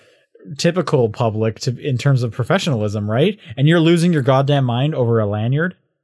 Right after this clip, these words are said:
and the chance,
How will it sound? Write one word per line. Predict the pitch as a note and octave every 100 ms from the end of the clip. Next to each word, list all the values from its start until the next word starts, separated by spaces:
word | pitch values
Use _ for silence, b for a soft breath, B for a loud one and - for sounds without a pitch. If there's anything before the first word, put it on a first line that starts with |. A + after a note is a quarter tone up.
| _ _ _ _ _ _ _ _ _ _ _ _
and | B2+ B2
the | A#2
chance, | - - B2 A#2+ D3+ F#3+ - -